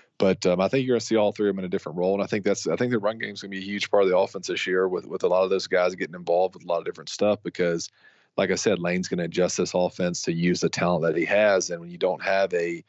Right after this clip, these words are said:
a first, second round receiver like we've been blessed with for the last some odd years, you're gonna see a lot of different stuff. You're gonna, you're just, his goal is gonna be to get the ball in these guys' hands and let them make the play. So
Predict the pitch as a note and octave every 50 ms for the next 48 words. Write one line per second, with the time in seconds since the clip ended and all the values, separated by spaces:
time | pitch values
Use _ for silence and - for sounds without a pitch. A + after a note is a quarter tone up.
0 | _ _ _ - _ _ - - E2+ E2+ E2+ E2 - - - G2 F#2+ F2+ - -
1 | - F#2 E2+ - G2 F2 F2+ F2 E2+ D#2+ E2 - - G2+ G#2 G#2 F#2+ F#2 E2+ E2
2 | D#2+ C#2+ D#2+ E2+ E2 F2 E2+ E2+ E2 F2 E2+ E2+ D2+ - F2+ E2 - - F2 E2
3 | D#2+ E2 E2 E2 - - - F2+ E2+ E2 E2 D#2+ D#2 E2 E2+ E2 E2 E2 E2+ E2
4 | - - _ _ - - - _ _ _ - F2+ F2+ E2+ G2 G2 F#2+ - - G2
5 | F#2 F2+ F2 F2+ F2 F2 F2 E2+ E2+ F2+ E2 - E2+ E2 - - G2 E2+ - F#2+
6 | F#2 G2 F#2 E2 F#2+ G2+ G#2 G#2+ - - F#2+ D#2 E2 F#2 G2 G2+ F2 C#2 - G2
7 | G#2+ G#2+ G2+ - - A2 G2+ G2+ G2+ G2 F#2+ F#2+ F#2 F#2 F2 F2 E2+ F#2 F2+ -
8 | - F#2 F2 F2 F#2 F#2 F#2 F#2 F#2 F2+ E2+ E2+ E2+ E2+ - - F2 E2 E2 E2
9 | - F#2 F2 F2 E2+ F2 E2+ E2+ E2 E2 E2+ F2 E2 E2 - - - - - -
10 | F#2 F2+ E2+ F2 F2 - - F2 E2+ E2+ D#2+ D#2+